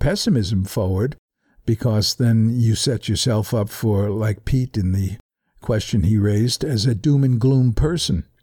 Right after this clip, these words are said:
because we're expecting bad things to happen.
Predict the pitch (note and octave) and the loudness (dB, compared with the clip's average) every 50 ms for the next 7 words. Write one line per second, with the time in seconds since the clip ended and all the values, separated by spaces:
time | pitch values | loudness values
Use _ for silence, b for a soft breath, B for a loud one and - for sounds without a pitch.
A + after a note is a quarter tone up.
0 | _ _ _ _ _ _ _ _ _ _ _ _ _ _ _ - A#2+ A2 - B2+ | _ _ _ _ _ _ _ _ _ _ _ _ _ _ _ -4 -2 0 0 -2
1 | A2+ - - B2+ A#2+ B2+ - - - C#3 C#3 C3+ - - F3 D#3+ D#3 D#3 D3 C#3 | -2 0 0 0 0 0 -2 -4 -2 -2 -4 -2 -2 0 2 2 4 2 2 0
2 | C3+ C#3+ D#3 - - F#3 F3+ E3+ - - F3 F3 G3+ A3+ B3 - - B3 E3 - | -2 -2 -2 -2 0 0 -2 0 0 0 2 2 2 2 0 -2 -2 -4 -4 -4